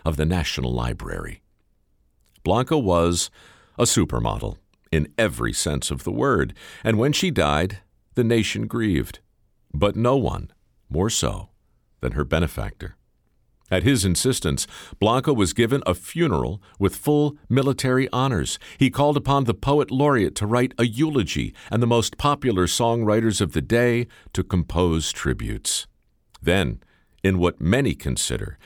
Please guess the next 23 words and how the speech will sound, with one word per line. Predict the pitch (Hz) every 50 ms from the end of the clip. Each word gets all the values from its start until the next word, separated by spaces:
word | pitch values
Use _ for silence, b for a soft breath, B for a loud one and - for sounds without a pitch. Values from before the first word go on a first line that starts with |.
| B B B B
to | - 92
be | 73 101 110 101 92 85
the | - 117 123 131 139 147 - - -
ultimate | - 110 120 113 - 131 123 123 131 135 - -
homage | - 104 110 123 127 107 92 90 90 95 107 107 - -
to | 92 80
her | 73 85 78
dedication | 76 - 117 117 120 117 - 127 117 113 - - 120
to | 127 117
the | 131
cause, | - - 101 80 71 67 67 67 67 - - B B B B B B B B B B B B B
he | B - 139 135 - -
ordered | 143 151 160 170 165 160 139 - - _ _ -
scientists | - - 175 165 151 131 101 71 - - 67 65 73 - - - - - - - - - - _ -
to | - 131 120
remove | 113 110 110 113 123 131 131 131 - -
enough | - 123 131 147 160 -
of | 147 120 -
her | 117 110 101
tissue | - - 180 185 - - - 65 55 53 - 107 - _ _ _ _ _ _ _ _ _ - -
to | - 131
begin | 110 104 107 101 101 123 123 120 117 117 113 113 104 - _ _ _ _ _ _ -
cloning | - - 160 147 139 135 110 65 53 50 50 -